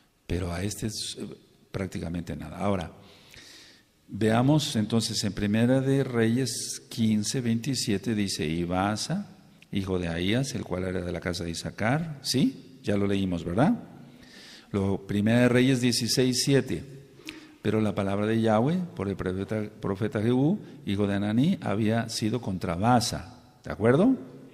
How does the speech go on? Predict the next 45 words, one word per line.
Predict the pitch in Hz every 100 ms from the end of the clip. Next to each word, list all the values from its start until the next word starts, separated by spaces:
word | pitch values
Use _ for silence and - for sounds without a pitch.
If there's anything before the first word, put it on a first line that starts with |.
| -
Y | -
también | 101 92 107 135
contra | 160 98
toda | 104 110
su | 104 117
casa. | - 120 101 87 76 -
¿Sí? | - 147 262 - - - - - - - - -
Y |
con | 104 104
motivo | 107 123 127
de | 120
todo | 101 107
lo | 113
malo | 110 113 113
que | 104
hizo | 120
ante | 110
los | 90 92
ojos | 101 101
de | 110
Yahweh. | 117 107 90 76 - - -
¿Sí? | - - 180 262 - - - - -
Ahora, | 101 92 87
vean | 117 123
el | 117 110
verso | 107 - 92
ocho. | 90 - - -
En | 107 104
el | 101 113
año | 135 143 110
veintiséis | 101 - 92 - 107 107 101
de | 95
Asa, | 98 107 117 170 196
rey | 123 104
de | 101
Judá, | 92 95 98 127
comenzó | - 104 98 -
a | 110
reinar | 104 98 110 117 -
Ela. | 95 82 78 - -
Ahí | 104 107
está | 107 - 104
otro | 95 92 87
rey | 87 85 78
ya. | 73 -